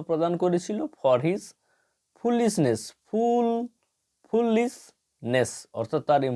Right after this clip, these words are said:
মূর্খতার কারণে। এই ফুলিশনেসটা ফুলের হচ্ছে নাউন ফর্ম। আশা করি গল্পটা আপনাদের খুবই ভালো লেগেছে, আর অবশ্যই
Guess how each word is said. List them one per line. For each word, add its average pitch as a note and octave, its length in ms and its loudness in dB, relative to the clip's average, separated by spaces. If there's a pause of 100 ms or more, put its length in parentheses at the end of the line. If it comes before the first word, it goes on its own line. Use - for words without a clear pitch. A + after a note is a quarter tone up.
মূর্খতার C3 540 0
কারণে। G#2+ 280 -2
এই A2+ 120 -2
ফুলিশনেসটা F3+ 600 -4 (120)
ফুলের D3 300 2
হচ্ছে D#3 180 -4 (160)
নাউন A#2 220 0 (100)
ফর্ম। - 200 -14 (760)
আশা E3+ 200 0
করি G#3+ 140 4 (120)
গল্পটা E3 400 4
আপনাদের D#3+ 300 -2 (120)
খুবই C#3 220 -4 (100)
ভালো C#3+ 240 2
লেগেছে, D3+ 300 -4 (440)
আর G#2+ 140 4 (880)
অবশ্যই E3+ 300 0